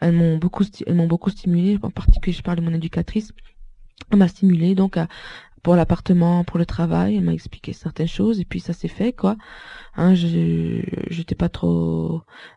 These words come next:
désobéissante, ni trop, parce que j'avais, je savais pas où j'étais tombée, quoi.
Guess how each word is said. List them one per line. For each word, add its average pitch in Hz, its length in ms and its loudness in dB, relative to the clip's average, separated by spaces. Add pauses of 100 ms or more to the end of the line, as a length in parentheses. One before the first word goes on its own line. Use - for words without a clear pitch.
(120)
désobéissante, 180 800 4
ni 165 380 0
trop, 165 380 -2
parce 170 160 -10
que - 80 -10
j'avais, 160 400 -4
je - 100 -14
savais 165 200 -2
pas 160 160 0
où 165 80 2
j'étais - 240 -4
tombée, 180 340 -2
quoi. 185 200 -4